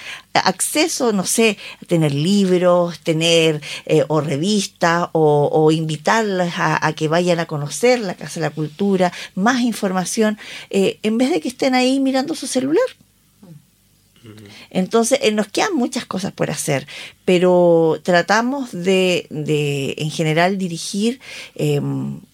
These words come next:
Speaker 1: claro, dentro de los lineamientos que además el, el, el, el, el ministerio nos pide, es, eh, fundamentalmente son los niños, niñas y adolescentes, pero además,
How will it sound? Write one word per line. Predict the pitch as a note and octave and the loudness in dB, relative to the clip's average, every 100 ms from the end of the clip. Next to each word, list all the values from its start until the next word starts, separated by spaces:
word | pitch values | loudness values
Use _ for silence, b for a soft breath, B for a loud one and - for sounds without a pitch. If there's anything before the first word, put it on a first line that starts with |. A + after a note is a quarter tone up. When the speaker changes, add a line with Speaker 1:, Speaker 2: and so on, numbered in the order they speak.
| - | -4
Speaker 1:
claro, | D3+ C3 G2 | -2 -2 -4
dentro | A#2+ D3 E3 | -6 -2 0
de | D3+ | 0
los | D3 | -2
lineamientos | D#3+ D3 D#3 E3 | -4 -4 -4 -6
que | - D#3+ | -6 -6
además | D3 D3+ D#3 | -4 -4 -4
el, | C#3+ - | -6 -6
el, | C#3 C3+ - - | -8 -8 -10 -10
el, | C3+ A#2+ - - - _ - | -8 -8 -10 -18 -20 _ -12
el, | - - - - - - - | -12 -12 -18 -20 -20 -20 -14
el | - B2+ A2+ | -10 -8 -6
ministerio | C3+ C#3 - - F3+ F#3+ | -4 -4 -4 0 0 0
nos | F3+ - | -4 -8
pide, | - G3+ G#3 A#3 | -4 0 0 -2
es, | - D3+ D#3+ - - | -2 0 0 -6 -8
eh, | C3 A2+ G#2+ - _ - - | -8 -6 -8 -14 _ -20 -20
fundamentalmente | - - D3 C#3+ C#3+ D#3+ E3+ F#3 G3+ G3 - | -12 -4 -4 -4 -2 -4 -4 -8 -8 -10 -8
son | - D#3+ | -8 -8
los | D3+ | -6
niños, | D#3+ D#3+ | -6 -4
niñas | E3+ E3+ E3+ F3 F#3 | -4 -4 -4 -6 -6
y | D#3+ E3 E3 - - - | -8 -10 -12 -14 -16 -8
adolescentes, | D3+ D#3+ G#3 - B3+ D#3+ E3 - B B B | -4 -4 -4 -2 -2 -2 -10 -14 B B B
pero | - F3+ | -2 2
además, | E3 E3 F3 G#3 C4 | 2 2 0 0 0